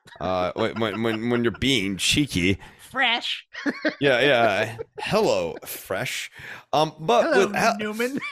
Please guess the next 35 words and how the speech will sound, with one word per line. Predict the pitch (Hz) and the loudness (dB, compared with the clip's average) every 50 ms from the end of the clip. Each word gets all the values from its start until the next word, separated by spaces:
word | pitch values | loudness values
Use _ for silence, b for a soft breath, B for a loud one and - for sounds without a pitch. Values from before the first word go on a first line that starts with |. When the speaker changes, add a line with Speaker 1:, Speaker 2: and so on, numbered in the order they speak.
| - 277 - | -6 -6 -6
Speaker 2:
<laughs> | - 277 - - - 277 | -8 -10 -10 -10 -4 2
Speaker 1:
but | 180 208 220 | 4 6 6
when | 240 254 254 | 6 6 4
you | 262 254 | 2 2
think | 233 359 392 370 | 4 4 6 6
about | 311 254 262 233 202 190 | 6 6 6 6 8 8
it, | 180 180 | 8 6
it's | 175 151 | 6 6
all | 175 170 151 147 139 | 6 6 6 6 6
one | 135 135 127 120 117 | 4 4 2 2 2
word, | 110 98 87 78 80 | 0 0 -2 -2 -2
like | 104 107 110 - | -2 -2 0 0
HelloFresh. | - 226 285 302 240 160 - - 85 - - - - - b b b b | 0 4 4 4 4 4 0 -6 -10 -12 -10 -12 -12 -12 b b b b
You | - 170 214 | -2 0 4
get | 226 277 254 220 - - 147 | 6 6 6 4 4 0 -8
farm | 143 - - 277 277 285 294 311 320 302 | -14 -4 2 4 6 6 6 6 4 2
fresh, | - - 185 165 151 143 143 139 - - b b b b b _ - | 2 2 4 6 6 6 4 2 -2 -8 b b b b b _ 0
pre-portioned | 180 214 214 - - 226 214 202 175 175 156 151 | 2 2 2 2 4 4 4 4 4 2 0 0
ingredients | 147 139 131 131 127 123 135 175 196 190 | 2 2 2 2 2 2 2 0 -2 -2
and | - 123 120 | -4 -6 -4
seasonal | - - 170 175 160 160 151 139 | -2 0 2 2 2 4 4 4
recipes | 139 143 147 - - - - 135 123 117 | 4 4 4 2 -2 -2 0 0 0 0
delivered | - 147 165 185 175 180 - | 0 -2 0 0 0 -2 -2
right | 127 127 139 170 202 226 220 | -2 0 2 2 2 2 0
to | - 208 | -4 -2
your | 175 165 151 | -2 -2 -2
doorstep. | 123 151 175 170 165 143 - - 101 85 - 92 | 0 0 0 2 0 0 -2 -4 -4 -6 -6 -10
You | 87 | -10
can | - 95 92 | -10 -8 -6
skip | - - - - - 160 175 175 - - _ _ | -6 -6 -6 0 2 2 2 2 -2 -8 _ _
trips | - - 151 151 135 - - | -6 -2 -2 -2 -2 -2 0
to | 135 | 0
the | 131 131 | 0 0
grocery | 123 135 127 127 123 104 113 117 | 2 2 2 2 2 0 -4 -6
store | - - - 104 98 98 98 B | -6 -4 -2 0 2 2 0 B